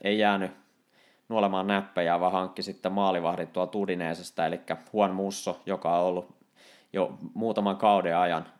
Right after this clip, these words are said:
Serie A:n varmaan niinku parhaimpia, jos ei paras maalivahti. Ja, ja tota, sen lisäksi Juventuksesta tuli Merih Demiral ja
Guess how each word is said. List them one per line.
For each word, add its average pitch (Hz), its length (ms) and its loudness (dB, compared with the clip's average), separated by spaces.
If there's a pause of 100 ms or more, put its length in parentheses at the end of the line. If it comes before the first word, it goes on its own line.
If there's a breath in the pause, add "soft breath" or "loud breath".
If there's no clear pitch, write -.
(120)
Serie 87 360 0
A:n 87 180 2
varmaan 90 380 -4 (160)
niinku 98 160 -14 (100)
parhaimpia, 95 720 2 (140)
jos 90 220 -8
ei 85 120 0
paras 90 440 0
maalivahti. 82 800 -2 (960)
Ja, 85 320 -4
ja 92 140 -10
tota, 87 440 -2 (340 loud breath)
sen 107 200 0
lisäksi 107 380 -2
Juventuksesta 92 720 -4
tuli 92 280 -4
Merih 95 360 -4
Demiral 90 520 -2
ja 78 220 -2